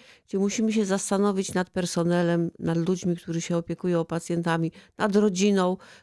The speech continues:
która, y, często też ponosi trud i cierpienie wspólnie ze swoim, ze swoim członkiem rodziny. I musimy też się zastanowić w ogóle nad systemem służby zdrowia, jak możemy usprawnić opiekę,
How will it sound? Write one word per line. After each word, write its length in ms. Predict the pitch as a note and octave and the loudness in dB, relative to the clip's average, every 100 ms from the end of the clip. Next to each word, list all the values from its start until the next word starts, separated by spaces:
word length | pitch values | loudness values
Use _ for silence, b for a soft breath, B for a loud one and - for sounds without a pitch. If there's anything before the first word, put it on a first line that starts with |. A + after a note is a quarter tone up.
| B | B
która, 500 | - G3 F#3 F3+ - - | -4 0 4 4 2 -2
y, 180 | C#2+ C2+ - | -2 -4 -4
często 400 | G3 G3 - F#3+ | -2 -2 -2 -4
też 220 | F#3+ F#3+ | -4 -4
ponosi 460 | - F3+ F3+ - F3+ | -2 0 0 0 -4
trud 380 | - F3+ F#3 F3+ | -2 -2 -2 -6
i 40 | |
cierpienie 520 | - F3 - F3+ F3+ | -4 -4 -2 -2 -2
wspólnie 460 | - - F#3+ F3+ E3+ | -4 -6 -2 0 -2
ze 100 | F3+ | -6
swoim, 440 | - F#3 E3 E3+ - B B B | -6 -2 0 -2 -4 B B B
ze 80 | F3+ | -6
swoim 460 | - F#3 F#3 F3 - | -2 2 2 0 -2
członkiem 540 | - F3+ F3+ F3 E3+ E3 | -4 -2 0 -2 0 0
rodziny. 480 | E3+ F3+ F3+ F3 E3+ b b b - | 0 0 0 0 -4 b b b -4
I 80 | |
musimy 380 | A3 A#3+ B3+ A#3+ | -2 -2 0 -2
też 160 | B3 A3 | -2 -6
się 140 | A3+ | -2
zastanowić 760 | G3+ G#3 G#3+ G#3 G#3 G#3+ - - | -2 -2 0 0 0 -2 -8 -10
w 80 | F#3+ | -6
ogóle 200 | G3 G3 | -2 0
nad 180 | F#3 F#3+ | -2 -2
systemem 480 | F#3+ - G#3+ G#3 F#3 | -4 -2 0 0 0
służby 360 | F3+ E3+ E3+ | -4 -4 -2
zdrowia, 340 | E3+ F3 F3 F3+ | 2 2 2 0
jak 220 | F3 F#3+ | -2 -4
możemy 260 | F3+ F3 | -2 -2
usprawnić 800 | - E3+ - F3+ G3+ A3 F#3+ D3+ | -2 -6 -6 0 0 2 0 -2
opiekę, 500 | C#3 - E3 E3 E3+ | -4 -2 -4 -2 -6